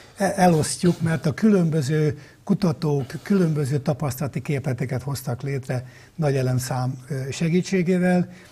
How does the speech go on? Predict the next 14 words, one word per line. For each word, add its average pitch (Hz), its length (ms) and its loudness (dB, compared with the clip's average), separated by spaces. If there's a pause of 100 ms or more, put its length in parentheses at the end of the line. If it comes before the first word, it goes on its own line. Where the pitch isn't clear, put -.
(300)
Ezek 180 300 2
a 156 40 2
tapasztalati 151 540 -2
képletekbe, 143 760 -2 (200)
ö, 170 60 -4 (160)
behelyettesítve, 156 1080 -2 (520)
ö, 151 320 0 (100)
tudunk, 139 560 -2
ö, 143 200 2 (640)
hát, 135 520 -4
ö, 131 340 -2 (520)
státuszt 147 600 -4
megállapítani, 165 960 0 (420)
így, 165 480 6